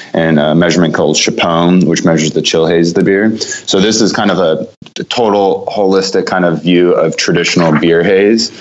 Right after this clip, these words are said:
which, um, kind of is very important for, um, New England style I P As. We were actually kind of surprised at this because there was so much talk about this in the industry and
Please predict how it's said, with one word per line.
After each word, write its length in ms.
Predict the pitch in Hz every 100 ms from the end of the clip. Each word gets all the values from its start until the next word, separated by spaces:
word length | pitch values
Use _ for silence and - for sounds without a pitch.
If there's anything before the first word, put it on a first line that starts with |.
| - - - -
which, 380 | 90 - - -
um, 360 | 87 82 80
kind 280 | 76 90 85
of 160 | 82 80 - - - _ - _ -
is 200 | 104 85
very 240 | 104 101
important 480 | 92 92 90 87 87
for, 680 | - 87 85 82 78 78 -
um, 380 | 82 82 76 76 95
New 140 | 98
England 300 | 95 90 85
style 280 | 85 87 82
I 160 | 76 76
P 180 | -
As. 420 | 87 82 78 - - _ - - - -
We 160 | 113
were 120 | 127
actually 240 | 120 120 123
kind 160 | 123
of 60 | 107
surprised 440 | 92 101 92 92
at 80 | 104
this 180 | 113 110
because 280 | - 92 85
there 100 | 90
was 200 | 85 -
so 220 | 98 92
much 300 | 90 87 85
talk 320 | - 85 87
about 500 | 82 85 82 80 - - _
this 500 | 92 92 85 - - -
in 220 | 87 87
the 200 | 82 80
industry 680 | 85 85 82 87 87 87 85
and 300 | 76 73